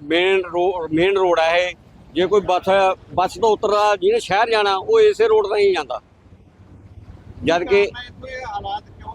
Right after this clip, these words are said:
Speaker 2: ਬਣੇ ਹੋਏ ਨੇ? ਪਾਣੀ ਇੰਨਾ ਕਿਉਂ ਖੜਾ ਗੋਡੇ ਗੋਡੇ?
Speaker 1: ਗੋਡੇ ਗੋਡੇ ਜੀ, ਇਹਦੀ ਪਾਣੀ ਦੀ ਨਿਕਾਸੀ ਹੀ ਨਹੀਂ ਹੈ। ਪਾ-,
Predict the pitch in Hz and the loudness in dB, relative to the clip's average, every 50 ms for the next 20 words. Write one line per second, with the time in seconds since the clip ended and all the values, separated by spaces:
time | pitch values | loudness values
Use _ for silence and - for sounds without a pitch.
0 | - - - - 196 196 190 190 190 208 - - - - 208 208 - - - - | -18 -18 -14 -12 -10 -8 -8 -8 -10 -10 -14 -16 -12 -10 -10 -10 -8 -10 -12 -14
1 | - - 880 - - - - - 906 - - - - - - 403 - - - 170 | -12 -12 -12 -12 -12 -14 -14 -14 -12 -10 -10 -12 -12 -10 -8 -8 -6 -6 -6 -8
2 | 165 320 - - - - - - - - - - - - - - 143 160 175 175 | -8 -12 -12 -16 -20 -18 -18 -16 -16 -16 -16 -16 -18 -18 -10 -4 0 0 2 4
3 | 202 208 190 208 202 220 220 226 220 226 226 - 220 208 208 208 202 220 214 214 | 4 4 4 4 4 4 4 4 4 2 2 -2 -2 0 0 0 0 0 0 0
4 | - 208 202 - - 220 220 220 220 220 202 202 196 180 - - _ _ _ - | 2 0 -2 -2 -2 -4 -2 0 2 2 2 2 2 -2 -6 -14 _ _ _ -20
5 | - - - - - - - - - - - - - 180 180 | -20 -20 -20 -20 -20 -20 -20 -20 -20 -20 -16 -4 -2 -2 -2